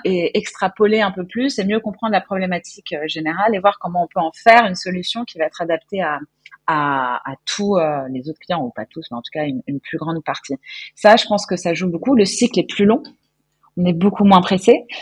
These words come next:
L'avantage, c'est que c'est aussi plus simple de parler avec, euh, ses utilisateurs.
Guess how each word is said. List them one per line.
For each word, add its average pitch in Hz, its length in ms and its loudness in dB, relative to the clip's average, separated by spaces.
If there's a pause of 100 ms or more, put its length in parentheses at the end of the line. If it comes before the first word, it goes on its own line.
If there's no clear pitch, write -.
(520)
L'avantage, 233 520 8
c'est 208 160 -4
que - 40 -10
c'est 202 120 -2
aussi 190 280 -6
plus 330 140 0
simple 285 340 0 (100)
de 196 160 -2
parler 196 460 2
avec, 175 400 0
euh, 156 540 -2
ses 151 260 -10
utilisateurs. 147 500 -4